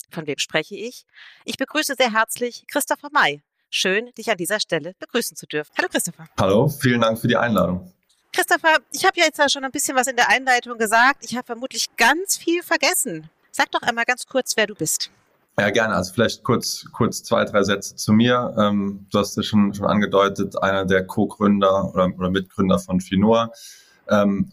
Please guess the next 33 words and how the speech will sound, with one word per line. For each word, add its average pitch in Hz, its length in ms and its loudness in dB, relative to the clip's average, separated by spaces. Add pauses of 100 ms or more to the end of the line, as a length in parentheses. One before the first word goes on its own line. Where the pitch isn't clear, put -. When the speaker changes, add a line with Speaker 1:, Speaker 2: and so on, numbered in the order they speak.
Speaker 2:
was, - 380 -2
was 110 240 2
macht 117 240 2
Finoa? 110 300 4
Was 98 200 0
ist - 160 -10
Finoa? 107 520 2 (360)
Wir 113 240 2
sind, 107 440 -2 (100)
was 98 180 -2
man 98 120 0
landläufig 98 680 0
sagt, - 640 -4
ein - 160 -16
sogenannter 95 460 0
Kryptoverwahrer 107 1080 0
mit 104 200 2
Sitz - 380 -12
in 92 180 2
Berlin, 120 520 2 (120)
ähm, 98 380 0 (340)
haben 98 160 0
ein 98 60 0
zweites 95 400 -2
Büro 92 400 -2
auch 92 340 -2
in, 90 200 4
in 87 140 -2
Porto, 101 440 0
im 92 80 4
Norden 92 260 2
von 92 200 -8
Portugal, 101 760 0